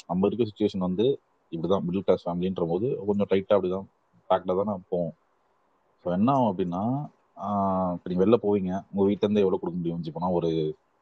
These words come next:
ஒரு ஃபிஃப்டி ருபீஸோ, ஹண்ட்ரட் ருபீஸோ கொடுப்பாங்கன்னு வச்சுக்கோங்களேன்.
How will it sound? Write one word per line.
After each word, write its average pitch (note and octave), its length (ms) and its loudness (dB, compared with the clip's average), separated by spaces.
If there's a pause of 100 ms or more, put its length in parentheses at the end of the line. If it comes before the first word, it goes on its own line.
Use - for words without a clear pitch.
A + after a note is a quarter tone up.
(140)
ஒரு E2+ 300 0
ஃபிஃப்டி - 160 -2
ருபீஸோ, F#2 320 0
ஹண்ட்ரட் F#2 300 0
ருபீஸோ F#2+ 200 -2
கொடுப்பாங்கன்னு F2+ 440 -2
வச்சுக்கோங்களேன். D#2 460 -10